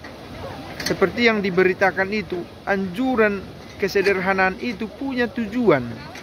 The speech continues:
Kan bukan hanya untuk menghindari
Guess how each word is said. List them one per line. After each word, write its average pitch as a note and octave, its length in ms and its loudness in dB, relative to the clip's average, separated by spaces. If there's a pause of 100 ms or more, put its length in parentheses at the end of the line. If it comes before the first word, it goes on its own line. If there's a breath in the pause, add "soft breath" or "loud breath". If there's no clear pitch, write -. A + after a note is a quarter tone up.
(580)
Kan F#3+ 240 -4
bukan A3+ 280 4
hanya G#3+ 280 4
untuk G3 280 -4
menghindari F#3 680 0